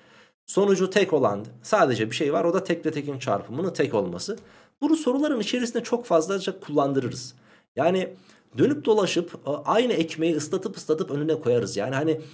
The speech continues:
hiç üşenmeyiz buna da. Çünkü o kadar değişik soruların içerisinde bunu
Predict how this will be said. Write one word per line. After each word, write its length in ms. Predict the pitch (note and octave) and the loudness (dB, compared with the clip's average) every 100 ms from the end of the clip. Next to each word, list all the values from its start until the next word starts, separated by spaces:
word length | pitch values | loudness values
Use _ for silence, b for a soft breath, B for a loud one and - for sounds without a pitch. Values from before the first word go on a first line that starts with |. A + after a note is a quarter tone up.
| B B | B B
hiç 360 | B3+ A#3+ - - | -4 -2 -4 -6
üşenmeyiz 600 | C3+ F#3 F3+ F#3+ D3+ - | -2 0 2 2 2 0
buna 180 | A2 G#2 | -4 -2
da. 120 | A3+ | -2
Çünkü 380 | G#3+ G#3+ G#3 - B B B B - | -2 0 0 -2 B B B B -4
o 80 | - | -2
kadar 580 | D#3 A3+ B3+ D3+ B2 E3 | 2 2 2 0 -2 2
değişik 500 | G3 - G#3 - - | 2 0 -6 -12 -10
soruların 420 | - F3 G3 F#3+ | -2 2 2 0
içerisinde 500 | F3+ F3+ E3+ F#3 - | -2 -4 -2 -4 -2
bunu 340 | F3+ F#3 - | 0 0 -2